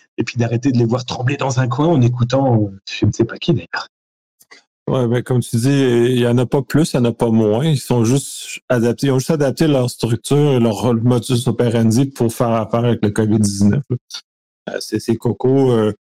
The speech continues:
Speaker 2: quand il y a une, une célébrité qui est, euh, qui est en vogue, c'est celle qui prend le nom, c'est exactement la, la chose. Donc, la célébrité, cette fois-ci, c'est un,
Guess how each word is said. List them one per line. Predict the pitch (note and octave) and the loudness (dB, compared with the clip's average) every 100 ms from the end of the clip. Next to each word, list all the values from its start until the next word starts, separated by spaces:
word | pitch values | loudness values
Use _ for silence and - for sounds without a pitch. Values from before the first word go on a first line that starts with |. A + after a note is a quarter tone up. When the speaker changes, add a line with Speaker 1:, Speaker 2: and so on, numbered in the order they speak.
| _ | _
Speaker 2:
quand | B2 B2 | -4 0
il | C3 C3 | 2 2
y | |
a | B2+ B2+ | 2 2
une, | B2 C3 | 2 2
une | A2+ | 0
célébrité | - B2+ B2 A#2+ B2+ C#3 C3+ | 0 0 2 2 2 2 2
qui | C3 | 2
est, | A#2+ A#2+ | 0 0
euh, | A2 | -2
qui | G#2 A#2 | 0 -2
est | |
en | A#2 A2 | -2 0
vogue, | A2 A#2+ A#2+ A2 | 0 2 0 -2
c'est | A#2+ | -4
celle | A2 A#2 A2 G#2+ | -2 -2 -2 -4
qui | - | -10
prend | - G#2+ | -6 -2
le | G#2 | 0
nom, | G#2 | 0
c'est | G#2+ A2 | -2 -2
exactement | G2 F#2+ A#2+ - A2+ A2+ | -4 -2 -4 -2 -2 0
la, | A2+ G#2 | 0 0
la | G2 G2 | 0 -2
chose. | F#2+ C#3 A2+ | -2 -2 -2
Donc, | G#2+ | -2
la | A2+ | -4
célébrité, | - A2+ A2+ A2+ A#2+ C3+ | 0 0 2 2 2 0
cette | - | -2
fois-ci, | - G#2 - | -2 -4 -4
c'est | A#2 A2+ | -8 -4
un, | G#2+ G#2 | -2 -2